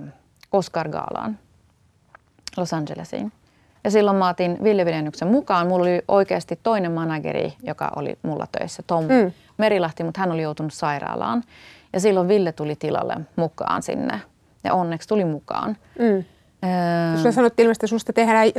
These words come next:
Speaker 2: Seuralehti tekee susta sitten jutuja, maksaa sun lennot ja hotellit ja
Speaker 1: Niin,
Speaker 2: semmoiset.
Speaker 1: anteeksi, joo,
Speaker 2: Niin.
Speaker 1: kyllä, joo. Niin, että seuras olisi saanut niinku siitä, että mä pääsen Oscar-gaalaan, niin he saisivat niinku kansijutun.
Speaker 2: Niin.
Speaker 1: Ja no,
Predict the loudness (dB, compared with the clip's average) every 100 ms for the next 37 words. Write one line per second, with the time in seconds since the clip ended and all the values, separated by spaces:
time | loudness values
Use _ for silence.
0 | 2 4 4 4 2 0 0 0 0 0
1 | 2 6 6 4 4 6 6 4 2 0
2 | -4 0 0 0 4 4 4 2 2 4
3 | 6 6 6 6 6 2 -2 2 4 4
4 | 2 0 -2 -2 0 2 2 -2 0 0
5 | 0 0 2 0 0 2 2 2 2 4
6 | 4 -2 -4 0 2 2 -2 -6 -4 -6
7 | -2 -2 0 -2 0 0 0 -2 -6 -4
8 | -6 -4 -8 -8 -8 -8 -6 -4 -4 -6
9 | -8 -6 -8 -8 -2 0 0 -2 _ _
10 | _ _ _ _ 4 8 8 8 4 _
11 | _ _ _ 2 4